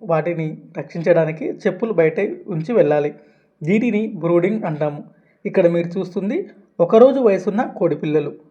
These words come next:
చలి తీవ్రత చాలా ఎక్కువగా ఉండడం వలన రాత్రి సమయంలో బొగ్గులనైతే పెట్టాలి. ఈ బొగ్గులు పెట్టడం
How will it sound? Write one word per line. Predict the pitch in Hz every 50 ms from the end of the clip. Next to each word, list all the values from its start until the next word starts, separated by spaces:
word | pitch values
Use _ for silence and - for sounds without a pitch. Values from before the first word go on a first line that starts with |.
| _ _ _ _ -
చలి | - 175 196 220 240
తీవ్రత | 269 269 269 254 247 226 208 214 214 -
చాలా | 196 180 170 175 170 170 170
ఎక్కువగా | 170 185 185 185 190 175 170
ఉండడం | 165 151 147 151 147 147
వలన | 147 147 160 214 - - - - _ _ _ _ _ _ -
రాత్రి | 180 175 180 175 - 220 -
సమయంలో | 240 214 196 190 175 170 190 - - 156
బొగ్గులనైతే | 165 160 165 185 180 165 160 160 226 220 -
పెట్టాలి. | 170 151 143 147 135 135 143 143 - _ _ _ _ _ _ _ _ _ _ _ -
ఈ | 196 160 143
బొగ్గులు | 156 156 160 180 240 226 185 202 190 202 - - - _ _ _ _
పెట్టడం | 185 175 180 180 175 208